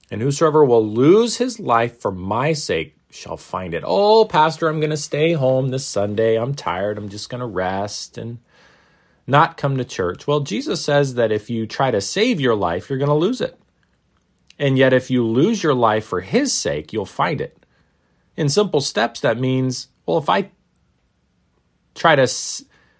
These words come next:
save my life by taking rest,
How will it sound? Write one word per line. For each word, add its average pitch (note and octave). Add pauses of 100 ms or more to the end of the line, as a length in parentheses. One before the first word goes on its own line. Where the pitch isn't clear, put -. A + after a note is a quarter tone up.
(640)
save F#3
my D3
life D3
by G#2+
taking C#3
rest, G#2+